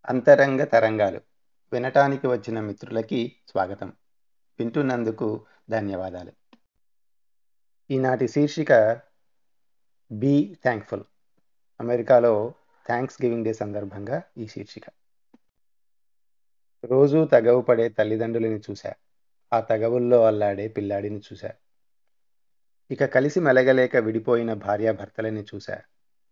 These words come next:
మరి తానేటో తెలియని చంటి పిల్ల అయోమయం చూశా. తోడులేని జీవితం గోడుని చూశా. తాడులేని బొంగరం జాడని చూశా.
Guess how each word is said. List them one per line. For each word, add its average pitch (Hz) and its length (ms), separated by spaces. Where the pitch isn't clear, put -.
మరి 110 160
తానేటో 110 520
తెలియని 107 420
చంటి 101 320
పిల్ల 110 240
అయోమయం 101 600
చూశా. - 240
తోడులేని 127 500
జీవితం 110 540
గోడుని 107 320
చూశా. 98 400
తాడులేని 117 520
బొంగరం 104 500
జాడని 101 380
చూశా. - 380